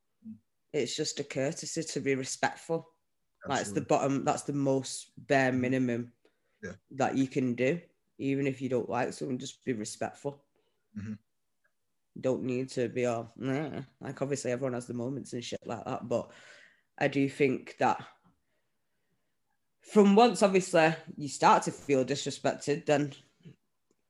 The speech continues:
Speaker 1: you change your tune, innit?
Speaker 2: Yeah,
Speaker 1: But
Speaker 2: yeah. That's my thing.
Speaker 1: And
Speaker 2: I'll gi-, I'll
Speaker 1: until
Speaker 2: give
Speaker 1: then
Speaker 2: everybody respect until they give
Speaker 1: And
Speaker 2: me a reason not to.
Speaker 1: Yeah.
Speaker 2: That's how, how I try and treat people, even new people that I just met. I always try and treat people with a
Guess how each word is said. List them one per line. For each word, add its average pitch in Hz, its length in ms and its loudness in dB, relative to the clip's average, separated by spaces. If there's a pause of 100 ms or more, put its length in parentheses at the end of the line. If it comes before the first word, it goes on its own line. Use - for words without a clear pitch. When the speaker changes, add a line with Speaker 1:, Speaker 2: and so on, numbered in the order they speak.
(420)
Speaker 1:
you 131 100 -12
change 143 320 -2
your 123 80 -12
tune, 165 280 -2
innit? 160 240 -2
Speaker 2:
Yeah, - 60 -10
Speaker 1:
But 131 220 -2
Speaker 2:
yeah. 107 120 -10 (540)
That's 156 200 0
my 156 220 2
thing. 151 160 0
Speaker 1:
And - 140 -4 (260)
Speaker 2:
I'll 156 160 6
gi-, 165 160 6
I'll 156 140 8
Speaker 1:
until 175 160 4
Speaker 2:
give 143 120 6
Speaker 1:
then 147 120 8
Speaker 2:
everybody 135 360 6
respect 131 480 2
until 123 240 -2
they 120 80 2
give 131 200 0
Speaker 1:
And 117 60 -2
Speaker 2:
me 117 80 0
a 113 60 -6
reason 117 340 -4
not 120 200 -4
to. 113 180 -6 (220)
Speaker 1:
Yeah. 156 320 4 (640)
Speaker 2:
That's - 500 -8
how, 113 340 -2
how 110 200 -4
I 107 180 -2
try 110 240 2
and 110 100 0
treat 113 300 -2
people, 107 380 0
even 113 320 6
new 113 120 4
people 113 340 0
that 104 120 4
I 110 60 2
just 107 260 0
met. 113 180 2
I 110 140 2
always 110 260 2
try 107 300 4
and 104 140 4
treat 104 260 -4
people 104 300 -2
with 104 100 0
a 101 40 -6